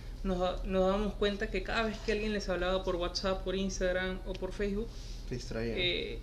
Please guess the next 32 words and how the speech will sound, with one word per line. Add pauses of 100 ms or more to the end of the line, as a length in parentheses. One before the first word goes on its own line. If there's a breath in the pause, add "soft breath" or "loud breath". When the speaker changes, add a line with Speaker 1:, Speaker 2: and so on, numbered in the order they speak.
Speaker 1:
se
distraían
completamente
porque
era
una
venta
que
no
podían
dejar
de, (180)
de, (240)
de
perder.
Speaker 2:
Pero
su,
y
su
día
a
día
es
así, (180)
nunca
se
detienen
a
planear. (340 loud breath)
Speaker 1:
Exacto.
Speaker 2:
Eh,
yo,